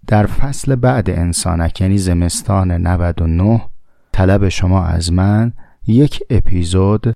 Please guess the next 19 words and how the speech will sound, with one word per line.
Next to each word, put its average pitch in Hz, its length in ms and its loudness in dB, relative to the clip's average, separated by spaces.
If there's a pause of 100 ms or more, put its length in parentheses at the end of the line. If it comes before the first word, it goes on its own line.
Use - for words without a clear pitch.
در 92 220 2
باب 101 540 2
جدایی 87 540 2
براتون 82 520 -2
بگم. 80 340 -4 (760)
جدایی 127 500 2
برخلاف 139 840 0
اون 135 200 2
چیزی 117 480 0
که 113 220 -2
عمدتاً 92 720 2
در 92 300 0
زبان 87 500 0
عمومی 92 600 0
ما 80 280 -2 (360)
مذمت 85 760 0
می‌شه، 87 560 -2 (360)
سرآغاز 101 1000 0
بودنه. 87 680 0